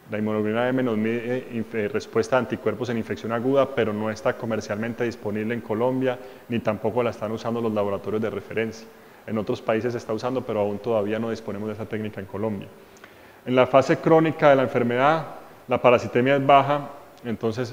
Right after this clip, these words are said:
pero hay altos títulos de anticuerpo, entonces utilizamos la detección de inmunoglobulina G con al menos dos técnicas diferentes, como les acabé de mencionar.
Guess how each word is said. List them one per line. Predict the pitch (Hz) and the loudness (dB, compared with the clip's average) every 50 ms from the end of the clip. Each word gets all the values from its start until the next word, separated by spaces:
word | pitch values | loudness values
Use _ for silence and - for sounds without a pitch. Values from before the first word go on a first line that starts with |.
| 110 - | -4 0
pero | - 117 117 113 | 2 4 6 6
hay | 110 123 | 6 6
altos | 123 127 120 - 135 127 - | 6 4 4 0 -4 -6 -2
títulos | - 135 - 135 127 127 117 | -2 -2 -2 2 2 2 2
de | 117 | 2
anticuerpo, | 113 107 - 98 - - 143 139 131 - 120 | 0 0 -4 -2 2 4 4 4 4 2 -2
entonces | 104 95 - 113 110 127 131 | -2 -2 -2 -2 -2 -2 -2
utilizamos | 123 131 120 - 123 113 113 107 - - 120 120 127 135 147 143 - - - - - - - - - - - - - | -2 -4 -2 0 0 0 0 0 2 2 2 2 2 0 -2 -4 -6 -10 -16 -18 -20 -20 -20 -20 -20 -20 -20 -8 -2
la | 127 123 | 0 2
detección | 117 113 - 117 - - 127 123 123 131 | 2 2 0 -2 0 2 2 2 4 4
de | 143 143 147 - 123 | 4 2 2 0 -2
inmunoglobulina | 139 139 143 139 139 135 131 120 117 113 110 110 110 117 127 147 151 139 | -2 0 0 0 2 2 2 4 4 4 4 2 2 2 0 0 -2 2
G | 139 139 139 147 143 - - - - - - - - - | 2 2 2 2 -2 -8 -14 -18 -20 -20 -20 -20 -20 -6
con | - - 123 117 | 0 2 4 4
al | 113 113 | 4 4
menos | 113 117 120 131 135 131 | 2 2 2 2 2 2
dos | 135 131 131 131 | 2 2 2 2
técnicas | - 131 127 131 123 - 123 | 2 2 2 2 0 -2 -4
diferentes, | 110 113 107 - 110 110 110 110 127 113 | -4 -4 -4 -2 -2 -2 -2 -4 -6 -8
como | - 120 113 107 | -6 -6 -4 -4
les | 107 - 113 | -4 -4 -6
acabé | 107 - 110 104 107 | -8 -6 -4 -4 -2
de | 110 113 | -2 -2
mencionar. | 120 117 110 - - 110 104 107 110 104 - | -4 -4 -6 -6 -6 -4 -4 -2 -2 -4 -6